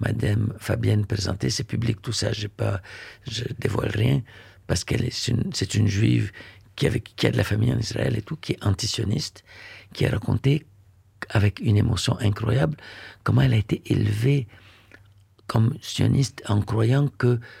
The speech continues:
sa survie dépend d'Israël et comment petit à petit elle a découvert que c'était un mensonge et comment elle est devenue une activiste antisioniste en appui aux droits des Palestiniens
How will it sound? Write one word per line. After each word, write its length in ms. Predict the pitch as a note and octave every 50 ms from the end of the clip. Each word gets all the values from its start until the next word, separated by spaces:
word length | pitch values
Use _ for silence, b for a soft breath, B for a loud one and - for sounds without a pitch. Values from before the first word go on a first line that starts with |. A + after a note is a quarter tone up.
| B B B B B B B B B B _ _ _ _ _ - -
sa 240 | - - - - -
survie 680 | - - - - D#3+ F3 D3 D3 D3 F3 A3+ A#3+ G#3
dépend 320 | D3 D#3 - - B2 B2+ B2
d'Israël 600 | A#2 G#2+ A2 G#2 G#2 G#2 A2 A2+ A2 G#2 G2+ B B B B B B B -
et 80 | -
comment 240 | A2 - A2+ C3 C#3
petit 340 | C3+ - B2+ - - - -
à 60 | A#2+
petit 180 | - - - D#3
elle 60 | C#3
a 60 | C#3
découvert 380 | C3 - - - A#2+ A#2 A2+ G#2+
que 60 | -
c'était 160 | A2 G#2+ - G2+
un 40 |
mensonge 580 | G2+ G2+ G2 F#2+ - A#2 B2 C3+ E3+ D#3+ - - B B B B B B
et 100 | - A#2+
comment 220 | A#2 - - B2+ C3
elle 60 | C3
est 80 | C3+ B2
devenue 500 | A#2 G#2+ G#2 A2+ A2+ B2 C3 C3+ C3+ b b b b b b b b b b b b b _ _ _ _ _ -
une 100 | G#2 G#2
activiste 640 | G2+ - - - G#2+ A#2 C3+ C3+ - - - - - _ _ _ _ _ _ _ _ _
antisioniste 880 | - A#2 A2 - - G#2+ - A2+ A2+ B2 C#3 D3+ - - - - - - _ - - _ _ -
en 180 | - A2 A2
appui 220 | G#2 G2 - - B2+
aux 100 | A#2+ A2+
droits 220 | A2+ A2 A2+ A2
des 120 | G#2 G#2
Palestiniens 600 | G2+ - G2 - - - - - G#2 A#2+ D#3 F3